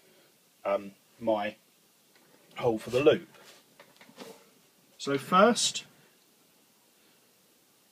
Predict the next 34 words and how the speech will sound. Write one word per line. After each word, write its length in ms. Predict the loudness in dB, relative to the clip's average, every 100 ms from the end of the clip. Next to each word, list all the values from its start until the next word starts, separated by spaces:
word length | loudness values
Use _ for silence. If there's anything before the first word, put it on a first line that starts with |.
| -12
let's 220 | -10 -8
do 220 | -4 -2
the 260 | 0 0 -2 _ _ -6
top 260 | -4 2
and 120 | 2
bottom. 460 | 4 2 4 4 4 -2 _ _ _ _ _ _ _ _ -20 -20 -20 -20 -20 -20 -20 _ _ _ -4
So 160 | -2
getting 300 | 2 4 4
about 600 | 2 4 6 8 6 4 -2
half 280 | 0 2 2
a 40 |
centimetre 720 | 0 0 0 2 0 0 0 4
in, 220 | 4 2 -4 -20 -20 -2
and 80 | 0
it's 120 | 2
really 160 | 4 4
important 380 | 4 4 2 0
that 80 |
you 120 | -8 -4
do 140 | -4
this 160 | -4 -8
punch 380 | -4 -4 -4
from 400 | -4 0 2 4
the 180 | 2 0
inside 680 | 0 0 0 0 2 0 -2 -6
to 100 | -8
the 180 | -4 -2
out, 600 | 0 -2 -4 -8 -10 -10 -12 -20 -20 -20 _
because 380 | -8 -4 -4 -2
these 240 | 0 2 0
holes 400 | -2 -4 -2 0
are 240 | 0 0
somewhat 400 | -2 -4 -6 -10
conical, 640 | -2 2 2 0 -6 -10